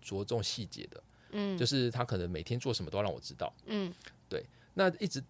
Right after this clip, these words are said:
Speaker 1: 到这两，这三年多来，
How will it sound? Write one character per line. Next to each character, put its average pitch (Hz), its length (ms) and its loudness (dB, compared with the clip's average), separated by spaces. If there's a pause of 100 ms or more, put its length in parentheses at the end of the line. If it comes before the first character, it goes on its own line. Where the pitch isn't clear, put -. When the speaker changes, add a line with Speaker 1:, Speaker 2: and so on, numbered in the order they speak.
Speaker 1:
到 127 280 12 (640)
这 135 280 6
两， 87 260 2 (180)
这 165 120 8
三 143 200 6
年 110 180 2
多 117 220 4
来， 60 240 2